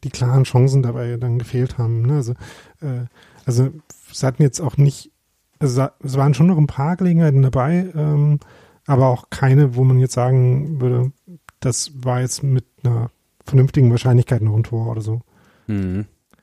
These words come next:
Speaker 1: Und andererseits hat halt Stuttgart schon so zwei Halbchancen auch gehabt, äh, aber keine, die irgendwie jetzt aus einem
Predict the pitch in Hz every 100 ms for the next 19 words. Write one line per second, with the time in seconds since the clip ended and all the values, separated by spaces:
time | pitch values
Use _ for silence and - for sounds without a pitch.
0 | _ _ - 123 117 _ _ - 131 139
1 | 135 - 131 131 120 - - - 135 -
2 | 131 127 120 - 123 127 120 135 - 139
3 | 120 127 123 135 117 - - 143 127 127
4 | 123 123 - 127 127 120 131 175 123 120
5 | 120 - 127 127 120